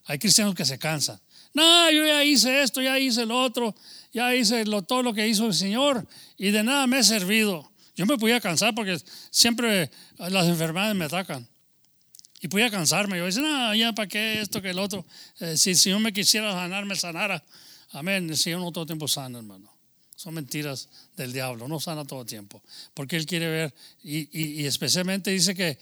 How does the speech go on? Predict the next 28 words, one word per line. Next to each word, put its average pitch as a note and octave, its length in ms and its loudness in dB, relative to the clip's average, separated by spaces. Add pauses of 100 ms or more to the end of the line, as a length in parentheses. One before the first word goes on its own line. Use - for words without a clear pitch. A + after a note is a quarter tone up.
(200)
sus F#3 220 2
ministros E3+ 440 4
se E3 80 2
van E3+ 160 2
a G3 40 2
componer D#3 420 -2
de E3+ 100 2
juego. D3 480 -2 (1120)
Él F3 200 -2
va G3 60 0
a - 20 -2
componer F3 380 -6
los F#3 160 -4
ministros E3 480 0
de C3+ 80 -6
juego. C#3 500 -6 (1080)
Ahí D#3+ 180 -2
es F3+ 60 -2
donde F#3+ 180 -10
está F3 160 -12
molando E3+ 640 -10 (280)
al C3+ 140 -14
ministro. C3 640 -8
Amén. E3+ 300 -8 (300)
Y F#3 100 0
yo G3+ 140 4
reconozco G3 600 0
eso. B2+ 400 -2